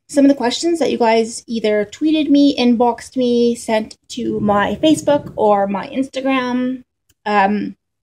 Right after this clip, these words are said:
so yeah, let's, let's get to them. Um, now there are a lot of questions, so I'm not gonna do that many, but I'm gonna pick the ones that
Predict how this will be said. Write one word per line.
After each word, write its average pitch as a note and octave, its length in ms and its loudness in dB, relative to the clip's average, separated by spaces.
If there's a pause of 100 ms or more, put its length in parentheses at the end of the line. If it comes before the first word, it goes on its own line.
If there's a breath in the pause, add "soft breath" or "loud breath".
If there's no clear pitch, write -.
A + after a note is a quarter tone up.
(420)
so G3 720 -2 (320)
yeah, - 360 -14 (360)
let's, - 360 -18
let's - 480 -14
get A3 200 -12
to - 100 -20
them. - 360 -12 (480 soft breath)
Um, G#3 500 0 (220)
now G#3+ 180 0
there A3 180 2
are A#3 180 2
a B3 60 2
lot A3+ 180 2
of A3+ 100 -6
questions, A3+ 420 -6
so A3 100 -2
I'm G#3 220 -2
not A3+ 180 0
gonna C#4+ 140 2
do B3+ 140 0
that B3 140 0
many, A#3 280 0
but A#3 140 -2
I'm A3 80 0
gonna G#3+ 160 -2
pick D4 340 -4
the C#4 80 -4
ones A3 400 -4
that - 320 -4